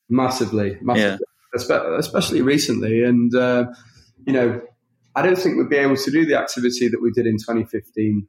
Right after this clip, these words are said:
Speaker 1: these days. I don't think as many students go out as much and, you know, get absolutely blind drunk. I mean, I'm sure during Freshers Week maybe, but I think students are a lot more careful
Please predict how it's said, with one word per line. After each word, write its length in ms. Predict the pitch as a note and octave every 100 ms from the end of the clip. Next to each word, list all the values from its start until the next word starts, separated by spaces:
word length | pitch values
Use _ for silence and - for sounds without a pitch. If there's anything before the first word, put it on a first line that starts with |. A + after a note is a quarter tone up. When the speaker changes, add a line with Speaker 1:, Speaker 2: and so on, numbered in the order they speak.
| _
Speaker 1:
these 260 | A#2 A2 G#2
days. 340 | G#2+ G2+ G#2+ -
I 60 |
don't 180 | D3 D3
think 200 | C#3+ C3+
as 100 | B2+
many 160 | C3+ B2
students 560 | - C3+ C3 B2 B2
go 220 | - B2+
out 180 | B2+ A#2+ - B2+
as 100 | B2+
much 380 | B2+ C3 - -
and, 320 | B2 A#2+ A2+ A#2
you 120 | C3
know, 240 | A#2 A2+ G#2+
get 160 | - B2+ B2+
absolutely 500 | - - B2 A#2+ B2
blind 320 | B2 A#2+ A2+
drunk. 260 | C3 B2+ A2
I 40 |
mean, 160 | A#2+ B2
I'm 80 | A#2+
sure 280 | - B2+ A#2
during 200 | A#2+ A2+ -
Freshers 320 | B2 - A2+
Week 160 | A#2 G#2+
maybe, 420 | B2 B2+ B2 A2+ -
but 200 | A2+ G#2+ - - - _
I 60 | C#3
think 160 | D#3 -
students 360 | D#3 D3+ G#2
are 60 | B2+
a 40 |
lot 180 | C#3 C#3+
more 160 | C3+ C3
careful 560 | B2 B2 - A#2+ A#2+